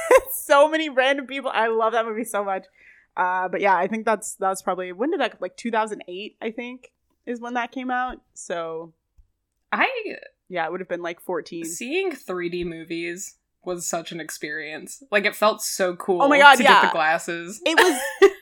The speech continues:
Speaker 2: <laughs>
Speaker 1: well, because three D then was when they were still red and blue.
Speaker 2: Right.
Speaker 1: And it just, like, messed with the dimensions. But it was still the coolest thing ever. Like, I remember the three D, the three D movie especially, there's, like, a lot of things in that movie where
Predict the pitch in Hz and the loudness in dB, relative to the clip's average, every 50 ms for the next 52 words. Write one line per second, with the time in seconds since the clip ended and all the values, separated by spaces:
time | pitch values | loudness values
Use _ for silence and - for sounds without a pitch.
0 | _ _ _ _ _ _ _ - 269 370 403 392 403 415 - 392 427 330 294 - | _ _ _ _ _ _ _ 0 2 4 6 6 4 4 4 2 2 2 0 -6
1 | - 233 - - 311 311 381 381 381 392 370 339 277 220 254 277 320 339 311 277 | -12 -14 -14 -8 -4 0 2 2 4 4 4 4 2 2 2 2 4 2 2 0
2 | 277 277 240 214 262 269 262 277 277 254 269 269 - - 302 285 233 175 160 196 | -2 -4 -4 -2 -4 -2 -2 -2 -2 -4 -6 -6 -6 -4 -4 -4 -6 -4 -2 0
3 | 220 233 240 254 226 220 196 - 185 185 196 226 302 285 202 - 214 170 170 175 | 0 2 2 0 -2 -4 -6 -8 -6 -2 0 2 4 4 4 4 2 2 0 -2
4 | 202 - _ _ _ _ _ - 240 240 233 - 247 240 - 254 240 240 220 226 | -6 -10 _ _ _ _ _ -2 0 0 0 -2 -2 -2 0 0 -2 0 -2 2
5 | 214 214 233 233 - 233 220 233 202 214 202 180 196 226 247 - 226 170 160 165 | 2 2 2 2 -2 -4 -4 -4 -4 -4 -2 -2 -2 -2 -2 -4 -6 -8 -8 -10
6 | - _ _ _ _ - 339 359 311 330 320 - - 370 370 294 247 - _ - | -16 _ _ _ _ 2 2 4 2 0 -2 -2 -4 -2 -2 -4 -4 -8 _ -6
7 | 214 285 302 - - - 320 330 311 320 302 - 302 269 - 285 302 269 214 208 | -4 -4 -4 -4 -2 -2 -2 0 0 -2 -4 -4 -4 0 2 2 2 2 2 0
8 | 226 214 226 269 294 302 311 294 330 311 262 220 - 247 240 240 233 - 240 269 | 2 2 2 2 2 0 0 -2 -2 -4 -6 -6 -4 -2 -2 -2 -4 -8 -8 -8
9 | 277 277 277 269 269 247 - 196 247 240 262 277 294 311 294 269 254 240 240 233 | -8 -6 -6 -8 -10 -12 -10 -10 -10 -10 -8 -8 -8 -8 -8 -8 -10 -8 -8 -8
10 | 233 233 - 226 220 - 214 214 262 254 330 262 247 208 196 190 196 202 - - | -6 -6 -8 -8 -8 -6 -6 -6 -6 -6 -6 -6 -2 2 2 2 2 -2 -4 -8
11 | 202 196 202 185 190 190 180 175 160 - 180 185 170 180 165 175 170 165 170 175 | -8 -8 -8 -10 -12 -8 -6 -6 -6 -6 -8 -10 -10 -10 -10 -8 -8 -8 -10 -12